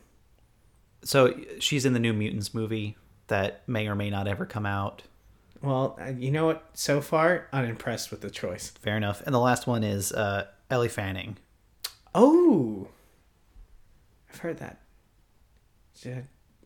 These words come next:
Speaker 1: If you know the Maleficent movie, she's Aurora in it.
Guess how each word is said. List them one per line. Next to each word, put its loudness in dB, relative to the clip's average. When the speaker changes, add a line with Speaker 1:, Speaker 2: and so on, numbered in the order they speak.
Speaker 1:
If -6
you 0
know 2
the 4
Maleficent 0
movie, -2
she's -4
Aurora 0
in -8
it. -12